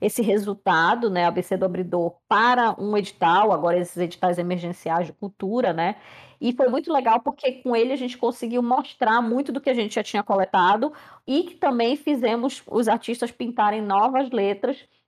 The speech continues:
porque a ideia é que com esse catálogo, né, de letras, eles, a gente consiga demonstrar toda a riqueza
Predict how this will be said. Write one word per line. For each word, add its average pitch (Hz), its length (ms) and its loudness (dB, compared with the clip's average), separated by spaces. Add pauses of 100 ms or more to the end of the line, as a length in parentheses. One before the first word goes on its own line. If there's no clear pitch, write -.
(160)
porque 214 160 -2
a 233 80 2
ideia 208 380 2
é 240 60 0
que 233 180 -8
com 220 220 -2
esse 226 340 -2
catálogo, 196 720 2
né, 156 160 -2
de 160 160 -8
letras, 165 460 -2
eles, 175 520 -2
a 190 120 0
gente 180 180 -6
consiga 220 340 -4
demonstrar 214 500 -4
toda 240 200 -2
a 294 60 4
riqueza 254 680 0